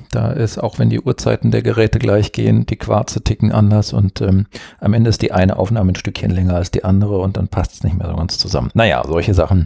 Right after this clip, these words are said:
Oder eben so, so über so Echo.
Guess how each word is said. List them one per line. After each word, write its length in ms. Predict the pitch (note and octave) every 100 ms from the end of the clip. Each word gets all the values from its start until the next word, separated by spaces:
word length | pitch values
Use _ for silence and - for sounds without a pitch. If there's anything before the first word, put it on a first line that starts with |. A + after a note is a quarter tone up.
| - - - - - - -
Oder 200 | G#2+ G#2+
eben 420 | G2+ G2+ G2+ G2
so, 220 | G#2+ G#2+
so 200 | G#2+ B2+
über 460 | A#2 G#2+ F#2+ F#2+ -
so 160 | G#2+
Echo. 500 | - A2+ A2 G2+ G2